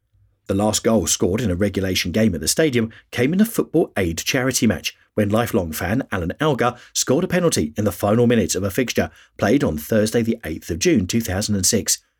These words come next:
exactly one month and one day after Henry's goal. After the stadium's closure, Arsenal held an auction to sell off many of the stadium's parts, including pieces of the pitch, the goalposts, and former manager George Graham's desk.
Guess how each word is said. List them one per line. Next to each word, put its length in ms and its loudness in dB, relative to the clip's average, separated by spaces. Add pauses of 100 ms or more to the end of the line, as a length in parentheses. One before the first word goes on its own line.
(140)
exactly 380 -2
one 260 0
month 320 -2
and 120 -4
one 160 -2
day 280 4 (200)
after 300 -2
Henry's 420 0
goal. 340 0 (880)
After 220 -2
the 80 4
stadium's 440 0
closure, 380 2 (240)
Arsenal 300 2
held 180 2
an 160 0
auction 360 0
to 80 -6
sell 240 0
off 180 -4
many 340 0
of 120 0
the 60 0
stadium's 520 -2
parts, 400 -2 (220)
including 360 2
pieces 300 0
of 80 -2
the 80 -2
pitch, 340 -2 (220)
the 80 0
goalposts, 580 0 (340)
and 220 -2
former 260 0
manager 380 0
George 420 0
Graham's 340 -2
desk. 360 0